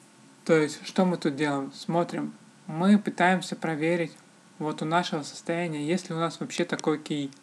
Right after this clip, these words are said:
Есть ли он вообще такой. Если его нет, false, то мы вернем ответ, error.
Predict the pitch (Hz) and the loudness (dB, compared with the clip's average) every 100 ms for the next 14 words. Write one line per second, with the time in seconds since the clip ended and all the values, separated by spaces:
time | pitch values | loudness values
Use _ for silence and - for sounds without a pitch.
0 | _ _ - _ _ _ - _ _ _ | _ _ -20 _ _ _ -20 _ _ _
1 | 165 180 160 147 143 143 160 143 147 - | 0 2 0 -2 -4 -2 -6 -4 -8 -4
2 | 147 143 - _ _ - - - - 165 | -6 -6 -14 _ _ -20 -20 -8 2 2
3 | 190 165 160 160 175 220 220 - - - | 2 -2 0 2 6 6 6 -14 -20 -20
4 | _ _ _ _ _ _ - _ _ _ | _ _ _ _ _ _ -20 _ _ _
5 | - _ - _ - 151 139 135 - - | -20 _ -20 _ -2 0 2 -2 -10 -16
6 | _ _ - - - - _ - 156 151 | _ _ -20 -20 -20 -20 _ 2 4 4
7 | 147 175 170 156 156 156 147 139 170 196 | 2 0 2 0 -2 0 0 0 2 4
8 | 202 - - - - 151 156 185 175 | 4 -2 -20 -20 -4 0 4 4 4